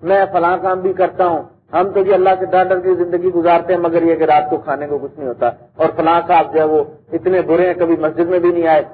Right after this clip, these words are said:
اور دیکھیں جی ان کے یہاں دولت کی ریل پہل ہے۔ یہ دولت معیار نہیں ہے رب کے تقرب کا۔ اگر یہ ہوتا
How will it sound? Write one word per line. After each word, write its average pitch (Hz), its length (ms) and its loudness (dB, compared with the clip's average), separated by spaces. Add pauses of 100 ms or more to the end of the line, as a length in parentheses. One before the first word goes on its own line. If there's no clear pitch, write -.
(120)
اور 147 100 -4
دیکھیں 156 340 -2
جی 156 100 -4
ان 156 100 -2
کے 156 120 -2
یہاں 147 260 -2
دولت 135 360 0
کی 139 100 -2
ریل 131 180 0
پہل 135 240 -2
ہے۔ 139 260 -2 (140)
یہ 165 140 0
دولت 156 500 0
معیار 147 380 0
نہیں 147 220 -8
ہے 151 120 -4
رب 123 240 -2
کے 123 80 -6
تقرب 120 500 -8
کا۔ 113 140 -4 (240)
اگر 156 360 0
یہ 165 100 2
ہوتا 185 440 2